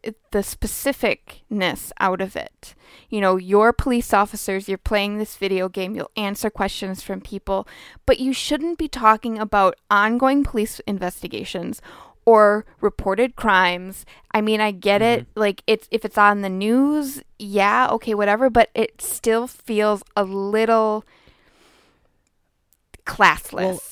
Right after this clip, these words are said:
Speaker 2: because I, I feel like what they were trying to do is they were trying to explain the situation in such a way where they weren't in the wrong. As
Speaker 1: Mm.
Speaker 2: opposed to, imagine if they had just, you know, if it was an Amber Alert, right? And they're in the middle of a stream and all of a sudden an Amber Alert comes out and they go,
Speaker 1: Yeah.
Speaker 2: "Hey, everybody, okay, we're gonna stop the stream for a minute.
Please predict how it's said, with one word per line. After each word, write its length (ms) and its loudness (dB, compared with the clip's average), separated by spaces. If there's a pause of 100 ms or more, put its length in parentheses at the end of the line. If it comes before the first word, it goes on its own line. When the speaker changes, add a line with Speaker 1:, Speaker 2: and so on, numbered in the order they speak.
(120)
Speaker 2:
because 320 -6
I, 180 -4
I 100 -6
feel 200 -4
like 140 -4
what 80 -6
they 80 -4
were 60 -4
trying 200 -6
to 40 -6
do 120 -4
is 100 -4
they 100 -4
were 100 -4
trying 220 -8
to 40 -6
explain 380 -10
the 60 -12
situation 580 -10
in 100 -10
such 240 -8
a 60 -2
way 260 -4 (260)
where 180 2
they 260 -4
weren't 640 -6 (100)
in 160 -10
the 80 -10
wrong. 420 -12 (360)
As 320 -4
Speaker 1:
Mm. 100 -10
Speaker 2:
opposed 340 -4
to, 180 -2
imagine 360 -6
if 120 -10
they 120 -6
had 220 -14
just, 540 -10 (580)
you 80 -8
know, 100 -2
if 100 -8
it 60 -4
was 120 0
an 80 -6
Amber 280 -4
Alert, 380 -10
right? 260 -6 (220)
And 100 -4
they're 60 0
in 40 -4
the 60 -4
middle 140 -2
of 60 -2
a 40 -6
stream 300 -6
and 60 -2
all 60 0
of 40 -8
a 40 -12
sudden 140 -8
an 60 -14
Amber 200 -8
Alert 280 -4
comes 200 -8
out 120 -6
and 80 -8
they 60 -4
go, 80 2
Speaker 1:
Yeah. 120 0
Speaker 2:
"Hey, 80 0
everybody, 420 -2
okay, 200 -6
we're 80 -4
gonna 100 -10
stop 220 -6
the 80 -8
stream 240 -8
for 100 -8
a 40 -8
minute. 280 -12